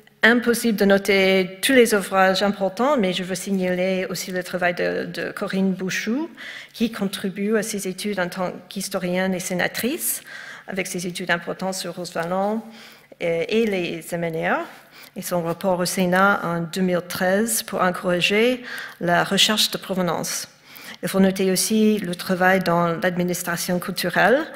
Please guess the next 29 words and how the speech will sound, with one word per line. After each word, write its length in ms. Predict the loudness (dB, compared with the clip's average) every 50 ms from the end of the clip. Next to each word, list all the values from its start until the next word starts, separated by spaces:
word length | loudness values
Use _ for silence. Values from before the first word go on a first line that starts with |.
| -14 -14 -14 -14 -14 _
par 120 | -2 -2
de 100 | 2 2
nombreux 460 | 4 6 6 6 6 4 4 4 4 4
individus, 720 | 2 0 -2 -2 -4 -6 -6 -6 -6 -4 -2 -2 0 0
y 260 | -2 -2 -4 -8 -16 -20 -20 _ _
compris 500 | -6 -6 -6 -6 -4 -4 -2 0 0 0
Alain 220 | 0 0 0 0 -2
Prévé, 560 | -4 -6 -8 -4 -2 0 0 2 2 0 0 -4 -8 -18 -18 -18 -18 -18 -20 -20 -20 _ -8
Thierry 280 | -4 -2 0 0 0
Bajou 680 | -2 -2 -2 -2 0 0 0 0 0 2 2 2 0 -2 -4 -6 -10 -14 -10 _
et, 320 | -2 -2 -2 -2 -2 -6 -10 -10 -12 -14 -16 -10
comme, 320 | -6 -4 -2 -2 -2 -4 -6 -6
euh, 360 | -6 -6 -4 -4 -4 -4 -6 -6 -10 -14 -20 -20 -20 -18 -18 -20 -20 _ _ _ -20 _ -12
euh, 300 | -10 -10 -10 -10 -12 -12 -14 -14 -16 -16 -20 -20 -20 -20 -20 _ _ _ _ _ -20 -20 -20 -20 -20 -20 -20 _ -16 _
je, 180 | -8 -8 -6 -6 -4 -2
euh, 460 | -2 0 0 0 0 0 -2 -2 -4 -6 -8 -10 -14 -20 -20 -20 _ _ -20 -20 -20 -16 _
je 180 | -10 -8 -8 -6
veux, 300 | -6 -4 -4 -4 -4 -4
je 100 | -6 -4
veux 80 | -4
souligner 840 | -4 0 0 0 0 0 0 0 0 0 0 0 2 4 4 4 4
le 100 | 4 2
rapport 560 | 2 2 -2 -4 -2 0 2 4 4 4 2 2
important 400 | 0 -2 0 -2 -4 -2 0 0
de, 120 | 0 0 -2
de 600 | -4 -6 -6 -6 -10 -16 -12 -8 -6 -6 -6 -4
David 400 | 0 0 0 0 0 -4 -4 -4
Zivi 500 | -4 -4 -6 -4 -4 -4 -4 -4 -4 -4 -2
en 360 | 0 0 2 2 0 0 -2